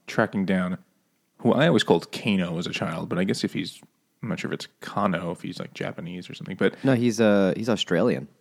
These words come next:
Speaker 1: Oh, yeah, in the movie.
Speaker 2: Yeah.
Speaker 1: I, you can't really tell in, like, the shitty, like, foot cap-, capture images on the, the video games where they, they had, like, real actors. And they
Speaker 2: Yeah.
Speaker 1: digitized them.
Speaker 2: Yeah.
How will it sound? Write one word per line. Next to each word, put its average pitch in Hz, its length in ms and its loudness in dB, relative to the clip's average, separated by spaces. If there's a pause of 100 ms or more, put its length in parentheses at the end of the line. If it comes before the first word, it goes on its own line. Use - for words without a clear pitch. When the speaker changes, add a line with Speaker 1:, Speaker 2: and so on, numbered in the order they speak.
(400)
Speaker 1:
Oh, 165 120 6
yeah, 185 240 8
in 135 80 6
the 123 60 6
movie. 113 480 6 (220)
Speaker 2:
Yeah. 101 120 2
Speaker 1:
I, 170 120 2 (100)
you 156 140 2
can't 214 260 4
really 131 160 6
tell 101 300 4
in, 101 60 4
like, 98 160 0
the 98 60 4
shitty, 101 600 0 (720)
like, 85 260 -2
foot - 540 -2
cap-, - 300 -8 (120)
capture 98 560 0
images 98 500 2
on 95 180 0
the, 92 160 0 (420)
the - 80 -8
video 95 240 0
games 104 280 0
where 98 80 0
they, 92 120 2
they - 160 -2
had, 180 140 2
like, 123 120 4
real 123 300 4
actors. 98 520 0 (320)
And - 120 -6 (380)
they 120 120 2
Speaker 2:
Yeah. 95 200 4
Speaker 1:
digitized 95 640 0
them. 87 280 -2
Speaker 2:
Yeah. 80 200 0